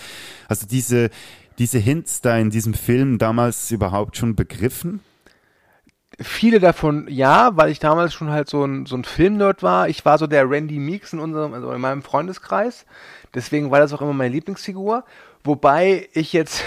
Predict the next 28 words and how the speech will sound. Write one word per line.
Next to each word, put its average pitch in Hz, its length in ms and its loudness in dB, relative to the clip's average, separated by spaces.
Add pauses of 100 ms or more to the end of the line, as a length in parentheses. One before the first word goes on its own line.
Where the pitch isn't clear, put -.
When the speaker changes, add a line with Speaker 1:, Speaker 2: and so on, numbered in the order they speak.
(120)
Speaker 2:
<laughs> - 180 -18
tatsächlich, 165 580 -10
äh, 143 80 -14
beim 135 240 -6
Start 165 380 -4
von 180 120 -10
Scream 160 340 -14
fünf, 110 320 -10 (840)
und 135 300 -6
das, - 240 -6 (280)
der 143 200 -2 (140)
startete 170 460 -4
ja 151 220 -2
knapp 156 420 -4 (300)
fünfundzwanzig 180 640 -10
Jahre, 185 260 -4
glaub 185 300 -6
ich, 185 160 -14
nach 175 240 -8
dem 156 160 -12
ersten 165 320 -8
Teil, 170 340 -2 (440)
ist - 220 2
mir 170 160 0 (640)
eine 220 640 0 (260)
Referenz 160 760 0
erst 120 240 -6
aufgefallen, 113 760 -4